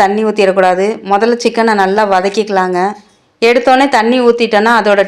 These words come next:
டேஸ்டே போயிரும். முதல்ல நம்ம வ-, திறக்கி விடுறதுல தாங்க சிக்கன் டேஸ்டே இருக்குது. எல்லாம் நல்லா வதங்கி வரட்டுங்க. பார்ப்போம், தேவைன்னா தண்ணி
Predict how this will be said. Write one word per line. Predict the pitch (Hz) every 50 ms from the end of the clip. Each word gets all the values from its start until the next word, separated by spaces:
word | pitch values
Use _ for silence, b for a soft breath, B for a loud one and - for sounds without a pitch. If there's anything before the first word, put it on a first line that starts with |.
| -
டேஸ்டே | 214 220 220 220 220 247 240 233 240 214
போயிரும். | 202 202 208 196 190 196 208 208 196 196
முதல்ல | 196 208 220 233 247 233
நம்ம | 214 202 208 208 214 214 202 196 185 175 180
வ-, | 185 180 180 175 170 175 -
திறக்கி | 196 202 233 233 - 254
விடுறதுல | 247 226 214 196 202 196 190 208
தாங்க | 214 214 226 226 220 -
சிக்கன் | 226 202 214 226 214 214 208 202 196 190 180 185 -
டேஸ்டே | 196 202 202 202 - 220 214 208
இருக்குது. | 185 170 - 175 170 170 180 214 214 b b b b b b b b b b b b b b b b b b b b _ _ _ _ - -
எல்லாம் | 220 240 247 247 233
நல்லா | 220 214 220 240 233 214 214
வதங்கி | 208 202 208 220 226 226 220 196 196
வரட்டுங்க. | 196 202 196 - 208 196 208 220 220 220
பார்ப்போம், | 208 202 208 208 226 220 220 226 226 208
தேவைன்னா | 214 220 214 214 214 214 220 226 220 202
தண்ணி | 190 190 196